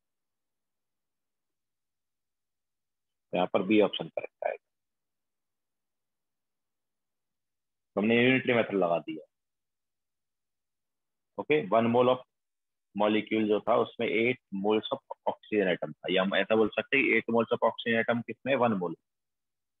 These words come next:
तो zero point two five moles of oxygen atom किसमें होंगे? Obviously, one by eight into zero point two five। क्लियर है? Now, next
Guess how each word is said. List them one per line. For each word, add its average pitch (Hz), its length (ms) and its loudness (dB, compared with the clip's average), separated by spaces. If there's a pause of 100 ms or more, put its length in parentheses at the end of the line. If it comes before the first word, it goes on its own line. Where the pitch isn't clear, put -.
(100)
तो 92 60 -8
zero 110 280 2
point 117 160 2
two 113 180 -4 (100)
five 120 160 6
moles 123 220 4
of 117 140 2
oxygen 117 460 -2
atom 117 180 -2
किसमें 104 280 -4
होंगे? 80 160 -6 (1300)
Obviously, 104 480 -2 (1000)
one 98 220 0
by 104 100 6
eight 101 320 2
into 98 160 -2
zero 92 220 0
point 143 240 0
two - 260 -6
five। - 280 -14 (1600)
क्लियर 107 220 2
है? 175 100 2 (3000)
Now, 95 140 2
next 98 240 0